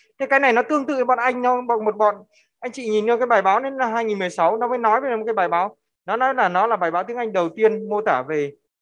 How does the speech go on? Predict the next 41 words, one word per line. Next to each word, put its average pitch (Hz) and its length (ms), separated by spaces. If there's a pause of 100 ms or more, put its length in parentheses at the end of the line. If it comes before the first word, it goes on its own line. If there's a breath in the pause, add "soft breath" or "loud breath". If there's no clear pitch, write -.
(140)
tình 180 140
trạng 185 200
tăng 202 200
huyết 233 120
áp 240 140
ở 196 60
bệnh 156 120
nhân 196 160
phản 139 140
vệ. 151 160 (720)
Và 190 140
nó 208 160
nói 233 220
đến 262 140
khoảng 196 160
mười 180 120
hai 220 220
phần 196 160
trăm. 208 240 (440)
Đó 277 60
là 247 120 (180)
số 233 200
liệu 269 200
về 208 140
chúng 226 100
ta 233 140 (360)
giống 240 160
hệt 285 120
như 208 120
các 233 180
cái 254 80
nghiên 220 240
cứu 220 160
trên 220 120
thế 208 100
giới. 202 120 (360 loud breath)
Nhưng 247 120
mà 226 100
đến 208 200
tận 269 160
đây, 220 120